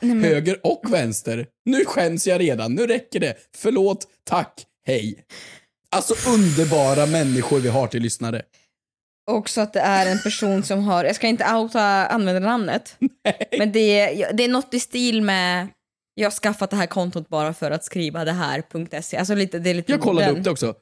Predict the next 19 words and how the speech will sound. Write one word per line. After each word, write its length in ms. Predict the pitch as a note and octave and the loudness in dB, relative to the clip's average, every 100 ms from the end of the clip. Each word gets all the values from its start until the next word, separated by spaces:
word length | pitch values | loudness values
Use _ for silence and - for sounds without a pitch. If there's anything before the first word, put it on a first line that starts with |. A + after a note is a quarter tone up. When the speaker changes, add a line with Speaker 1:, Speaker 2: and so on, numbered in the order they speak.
| _ | _
Speaker 2:
Hon 100 | - | -2
Speaker 1:
Mm. 120 | G#3 | 2
Speaker 2:
har 140 | E3+ E3 | 2 0
skaffat 340 | - C#3+ A#2+ | -2 -6 -6
det 140 | A#2 A2+ | -8 -6
bara 400 | B2+ B2+ G#2+ A#2+ | -2 -2 -2 -2
för 80 | |
det. 60 | B3+ | -2
Speaker 1:
Absolut. 720 | A#3+ A#3+ - A3 A#3+ F#3 - - - - - | -2 -4 -2 0 0 -2 -8 -20 -20 -14 -2
Speaker 2:
Vi 60 | C#3+ | 2
har 200 | E3 F3+ | 2 2
en 80 | |
vanlig 300 | E3+ F3 E3 | 2 2 2
fråga. 360 | F#3 D#3 A#2+ D#3 | 0 -2 -2 -4
Speaker 1:
Ja. 300 | - G#3+ A#3+ D#4 _ - _ - | -2 0 0 -4 _ -20 _ -6
Speaker 2:
Ehm, 560 | B2 A#2 A#2 A#3+ A3+ A#3+ | 0 0 2 0 0 -2
Speaker 1:
<laughs> 40 | |
Speaker 2:
frågan 680 | - F3 E3 - - D#3+ C3 - | -4 -2 -2 -2 -2 0 -2 -4
är, 460 | B2+ A#2 A2 A2 A2 | -4 -2 -2 -4 -6